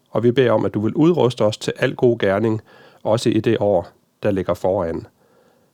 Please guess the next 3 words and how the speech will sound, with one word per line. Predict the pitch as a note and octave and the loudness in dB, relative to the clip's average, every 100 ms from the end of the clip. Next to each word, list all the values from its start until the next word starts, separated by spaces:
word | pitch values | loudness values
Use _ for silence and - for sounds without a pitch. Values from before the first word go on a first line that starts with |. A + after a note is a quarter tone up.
| _ _ _ _ | _ _ _ _
Amen. | E2 D#2+ E2+ F#2 - _ _ _ _ _ _ _ _ _ _ _ _ _ _ _ _ _ _ _ _ _ _ _ - - _ - - - _ _ _ _ _ _ - | -6 -4 -4 -6 -8 _ _ _ _ _ _ _ _ _ _ _ _ _ _ _ _ _ _ _ _ _ _ _ -20 -20 _ -20 -20 -20 _ _ _ _ _ _ 4
Godt | D3 - | 4 6
nytår. | D#3 F#3+ C#3 D2+ | 6 8 6 4